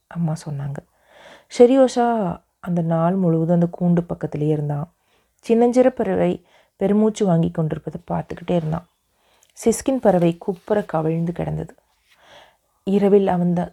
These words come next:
தூங்க போனானா, அப்போ அது உயிரோட தான் இருந்துச்சு. அவனுக்கு தூக்கமே வரல.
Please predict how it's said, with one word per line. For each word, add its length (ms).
தூங்க 380
போனானா, 420
அப்போ 680
அது 240
உயிரோட 300
தான் 180
இருந்துச்சு. 440
அவனுக்கு 380
தூக்கமே 920
வரல. 260